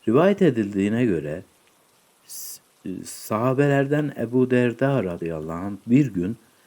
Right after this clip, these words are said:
Peygamberimiz sallallahu aleyhi ve selleme, "Ya Resulallah, bana bir şeyler tavsiye et." diye buyurur. Peygamberimiz sallallahu aleyhi ve sellem onun bu arzusunu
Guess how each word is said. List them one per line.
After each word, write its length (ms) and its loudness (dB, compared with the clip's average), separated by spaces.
Peygamberimiz 840 2
sallallahu 480 -8
aleyhi 220 -6
ve 100 -8
selleme, 580 -12
"Ya 240 0
Resulallah, 760 -8
bana 340 0
bir 120 2
şeyler 480 -2
tavsiye 420 -10
et." 60 -10
diye 240 -8
buyurur. 300 -14
Peygamberimiz 680 0
sallallahu 480 -6
aleyhi 220 -2
ve 60 -8
sellem 440 -6
onun 420 4
bu 220 2
arzusunu 800 -4